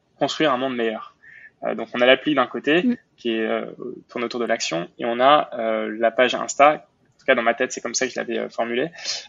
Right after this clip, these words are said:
Speaker 1: euh, qui est tourn-, tournée autour de la réflexion. Et donc, euh,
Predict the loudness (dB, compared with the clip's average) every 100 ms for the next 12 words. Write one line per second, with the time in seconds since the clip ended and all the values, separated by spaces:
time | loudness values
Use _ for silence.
0 | -2 2 2 0 -2 0 0 -4 -8 -8
1 | -8 -2 0 2 4 4 2 -2 -4 -8
2 | -12 -20 -20 -14 -8 -6 -6 -2 0 2
3 | 0